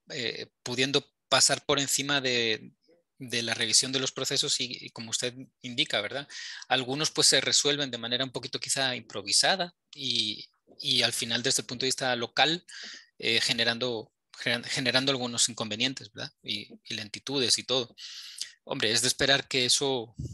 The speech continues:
eh, pues, poco a poco se vaya, se vaya mejorando. En cuanto a lo que usted menciona de la, de las mañas o de las costumbres, eh, por ejemplo, eh, <laughs> voy a contar una anécdota todavía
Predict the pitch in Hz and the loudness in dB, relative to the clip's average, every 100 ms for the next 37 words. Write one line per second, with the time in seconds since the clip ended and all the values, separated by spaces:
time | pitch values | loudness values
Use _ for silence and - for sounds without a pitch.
0 | - - _ - - - 110 - 120 123 | -14 -18 _ -12 -12 -8 -8 -4 -2 0
1 | 117 139 - 117 107 104 98 - - 104 | 0 0 2 2 2 0 -4 -6 -4 -2
2 | 98 95 - 110 135 113 - - - - | -2 -4 -4 -2 -2 -4 -14 -16 -12 -12
3 | - - - - _ - _ _ 139 131 | -12 -16 -18 -20 _ -20 _ _ 0 2
4 | 131 135 127 135 127 123 - - 131 160 | 2 0 4 4 6 4 2 2 2 2
5 | 165 147 165 156 139 120 117 113 110 - | 2 0 2 4 4 2 -2 -2 2 2
6 | - - - 127 113 107 107 - - _ | 2 -4 -18 -12 -10 -2 2 2 0 _
7 | _ _ _ 113 110 131 135 123 - 110 | _ _ _ -4 0 0 -2 -4 -4 -4
8 | 104 104 - - - - 127 120 113 - | -8 -4 -6 -4 -6 -6 -10 -10 -10 -10
9 | - - - - - - - - - 113 | -14 -14 -14 -16 -18 -20 -18 -8 0 2
10 | 120 107 123 127 - - - - 110 _ | 2 0 0 0 -2 -8 -10 -8 -8 _
11 | _ _ _ - - - 120 113 117 - | _ _ _ -20 -20 -16 -12 -10 -6 -4
12 | 139 117 117 110 117 120 113 123 123 123 | 0 0 0 -4 -4 -2 -4 -4 -2 -2
13 | 113 107 110 113 | 0 0 0 -2